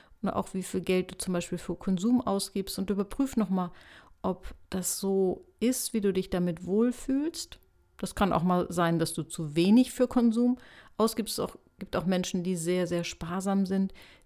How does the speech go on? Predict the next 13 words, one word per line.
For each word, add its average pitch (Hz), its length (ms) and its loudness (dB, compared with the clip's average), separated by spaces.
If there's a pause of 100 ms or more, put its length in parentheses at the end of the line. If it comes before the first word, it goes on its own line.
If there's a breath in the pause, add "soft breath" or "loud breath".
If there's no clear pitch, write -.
die 208 80 2
lernen 185 440 6
müssen, 185 320 4
nicht 175 300 -2
alles 269 380 2
zurückzulegen, 165 760 -4
sondern 180 260 0
einen - 220 0
Teil 175 260 0
auch - 120 -4
einfach 165 220 -6
zu - 160 -8
genießen. 185 760 2